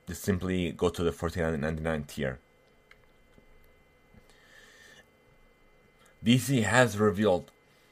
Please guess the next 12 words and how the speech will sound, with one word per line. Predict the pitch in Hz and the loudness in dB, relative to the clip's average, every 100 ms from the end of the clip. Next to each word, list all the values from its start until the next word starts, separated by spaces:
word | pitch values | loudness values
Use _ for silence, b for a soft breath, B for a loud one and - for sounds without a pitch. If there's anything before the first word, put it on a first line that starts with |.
| b b - | b b -16
its | 87 - - | -14 -16 -10
next | 101 117 - | -2 -2 0
dir-, | 113 101 - _ - | 2 2 0 _ -2
direct-to-video | 92 95 107 - 107 95 104 101 | 4 6 4 2 -4 0 0 0
game | 92 - 98 101 | -2 -4 -4 -2
animated | 104 98 98 90 | -2 0 0 0
movie, | 90 90 78 - | 0 -2 -4 -6
and | 90 | -4
it's | 98 - | -4 -4
a | |
big | 78 95 73 | -4 -4 -2
one. | 71 64 | -4 -4